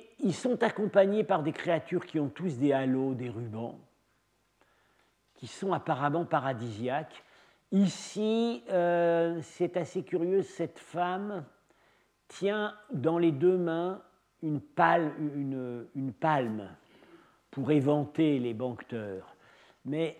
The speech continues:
je pense qu'en fait, c'est la, c'est la réinterprétation du thème d'une femme qui devait être ailée.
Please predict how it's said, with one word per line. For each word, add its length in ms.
je 160
pense 480
qu'en 180
fait, 360
c'est 280
la, 340
c'est 200
la 100
réinterprétation 1000
du 180
thème 260
d'une 160
femme 240
qui 120
devait 160
être 140
ailée. 360